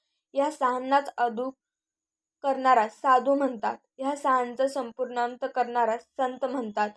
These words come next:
या सहांचा अर्थ नीट समजून घेण्यास स्वतःची आत्मस्तुती करणाऱ्याला समर्थ असे म्हणतात. स्वामी भक्तांनो, लक्षात असू द्या,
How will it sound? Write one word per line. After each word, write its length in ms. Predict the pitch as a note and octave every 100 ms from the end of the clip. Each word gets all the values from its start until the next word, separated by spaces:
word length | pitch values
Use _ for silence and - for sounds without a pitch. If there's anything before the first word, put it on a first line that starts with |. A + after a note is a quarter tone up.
| _ _ _ _ _
या 220 | C4 C#4 D4
सहांचा 520 | D4 C4 C4+ C4 C4
अर्थ 300 | A#3+ A#3+ C4
नीट 200 | C4 C4+
समजून 480 | C4 B3+ A#3 B3 A#3+
घेण्यास 300 | A#3+ A#3+ B3
स्वतःची 520 | B3 A#3 A#3+ A#3 C4+ - _
आत्मस्तुती 760 | A#3+ B3 C4 C4 C4+ B3+ B3 B3+
करणाऱ्याला 600 | B3 A#3 A#3 A3+ G#3+ G#3 - _
समर्थ 400 | C4 A#3+ B3+ C4
असे 280 | B3+ A#3 A#3
म्हणतात. 420 | A3 A3 G#3 G#3 G3+ _ _ _ _ _ _ _ _ _ _
स्वामी 260 | C#4 B3+ C#4+
भक्तांनो, 540 | C#4 B3+ - C#4 B3 G#3+ _ _ _ _ -
लक्षात 420 | C4 C4 E4 D4+
असू 180 | C#4 C4
द्या, 160 | G#3+